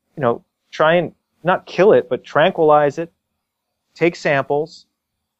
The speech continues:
and then let it go, and not let anyone know exactly where you found it, so the thing could live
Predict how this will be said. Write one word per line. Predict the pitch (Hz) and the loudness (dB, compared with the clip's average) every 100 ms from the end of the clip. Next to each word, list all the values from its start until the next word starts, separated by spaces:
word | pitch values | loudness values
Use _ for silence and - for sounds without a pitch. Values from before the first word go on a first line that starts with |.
| _ _ | _ _
and | 139 139 | -4 -2
then | 139 | 0
let | 139 139 190 | 2 4 4
it | 214 | 2
go, | 139 123 147 165 _ _ | 2 2 0 -8 _ _
and | 139 131 139 | -10 -4 0
not | 165 170 | 0 2
let | 175 180 | 0 0
anyone | 170 160 156 | -4 -4 -4
know | 147 139 | -4 -4
exactly | 127 117 143 151 147 | -4 -2 -2 0 -2
where | 131 | 0
you | 127 131 | -2 -4
found | 123 - 151 165 139 | -8 -2 0 0 0
it, | 120 - | -4 -4
so | 131 | -4
the | 120 | -4
thing | - 147 | -2 -4
could | 139 131 | -2 -2
live | 120 131 185 135 135 | 0 2 4 4 2